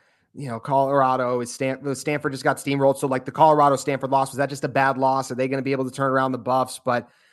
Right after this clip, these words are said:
I, I don't know. Their schedule too, it just gets brutal. I don't see a lot of wins coming up for the Buffs. So yeah, I think Washington State, obviously, it would be the next team after U C L A. And I got a lot of respect for that Cal team. Ugh, I, um, mm,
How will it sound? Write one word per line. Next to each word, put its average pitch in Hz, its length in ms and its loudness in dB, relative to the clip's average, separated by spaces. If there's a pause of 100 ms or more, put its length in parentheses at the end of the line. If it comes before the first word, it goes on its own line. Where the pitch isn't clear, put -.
(180)
I, 143 320 -4
I 110 60 -6
don't 110 160 -12
know. 113 240 -2
Their 135 100 -2
schedule 127 420 -2
too, 127 220 -6
it 113 60 -6
just - 180 -8
gets - 160 -8
brutal. 117 340 -4
I 120 80 -2
don't 117 140 -6
see 135 140 -6
a 120 40 -2
lot 117 180 -2
of 113 60 -6
wins 117 280 -8
coming 117 180 -8
up 110 100 -10
for 117 60 -16
the 110 80 -10
Buffs. 110 380 -8
So 110 260 -4 (280)
yeah, 156 140 6
I 156 120 2
think 170 200 0
Washington 175 300 4
State, 139 240 -2
obviously, 131 500 -2
it 139 140 -12
would 127 100 -6
be 123 120 -6
the 117 60 -6
next 113 220 -12
team 110 320 -12
after 120 200 -8
U 113 100 -6
C 113 140 -8
L 110 160 -6
A. 110 200 -6 (280)
And 120 340 -4 (300)
I 185 60 -8
got 262 80 0
a - 20 4
lot 214 80 6
of 156 80 2
respect 127 260 -2
for 127 80 -4
that 120 160 -2
Cal 127 240 0
team. 127 400 -6 (680)
Ugh, 139 420 4 (480)
I, 139 240 -4 (440)
um, 143 540 0
mm, 135 460 -6